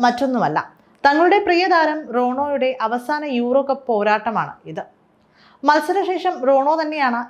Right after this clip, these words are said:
ഇക്കാര്യം തുറന്നു പറഞ്ഞത്. മുപ്പത്തിയൊൻപതുകാരനായ ക്രിസ്ത്യാനോ റൊണാൾഡോയുടെ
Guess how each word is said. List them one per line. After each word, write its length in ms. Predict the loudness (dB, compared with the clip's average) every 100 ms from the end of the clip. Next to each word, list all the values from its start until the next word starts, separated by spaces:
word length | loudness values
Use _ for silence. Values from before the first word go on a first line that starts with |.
| -6
ഇക്കാര്യം 360 | -2 0 -2 -6
തുറന്നു 260 | -6 -4 -2
പറഞ്ഞത്. 280 | -4 -4 -14 -20 _ _ _ _ -2
മുപ്പത്തിയൊൻപതുകാരനായ 920 | 0 2 2 2 2 2 2 -2 -4 -4
ക്രിസ്ത്യാനോ 440 | -6 -4 -2 -2 -2
റൊണാൾഡോയുടെ 680 | 0 0 2 0 0 -2